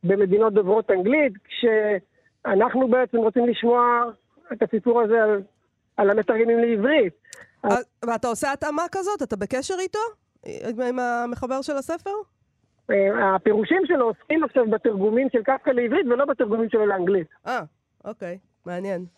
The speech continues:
Speaker 2: טוב, ל-, אנחנו מחכים לזה. מתי אתה כבר גומר לתרגם? אני מאוד מעוניינת לקרוא את הספר הזה.
Speaker 1: מחבר שאל אותי במייל, למתי הספר יוצא לאור? אין לי מושג, אנחנו מתרגמים,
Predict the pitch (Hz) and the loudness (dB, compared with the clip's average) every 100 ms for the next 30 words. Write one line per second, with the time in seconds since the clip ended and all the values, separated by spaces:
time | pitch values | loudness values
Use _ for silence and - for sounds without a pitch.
0 | _ _ - 254 208 233 233 269 247 240 | _ _ -6 -4 -4 -4 -4 -4 -4 -4
1 | 330 370 403 226 208 196 254 285 311 294 | -4 -4 -4 -4 -6 -4 -4 -4 -6 -6
2 | 294 285 285 294 294 277 277 269 190 196 | -4 -4 -4 -4 -4 -6 -4 -4 -6 -6
3 | 196 208 240 240 233 233 226 196 220 214 | -6 -4 -4 -4 -4 -6 -8 -8 -8 -8
4 | 233 220 208 175 170 - _ _ _ _ | -10 -10 -8 -8 -10 -14 _ _ _ _
5 | _ _ _ _ _ _ _ _ _ - | _ _ _ _ _ _ _ _ _ -12
6 | 226 - 185 240 247 226 196 185 196 190 | -6 -2 0 0 2 2 2 0 0 2
7 | 196 233 214 190 214 196 196 220 233 226 | 2 2 2 0 0 2 2 0 0 0
8 | 226 208 - 233 208 214 240 226 233 294 | 0 0 2 0 0 0 0 0 0 2
9 | 381 262 202 208 262 196 185 247 320 285 | 2 2 0 0 0 0 0 0 0 0
10 | 247 226 208 202 240 294 | 2 0 2 4 2 2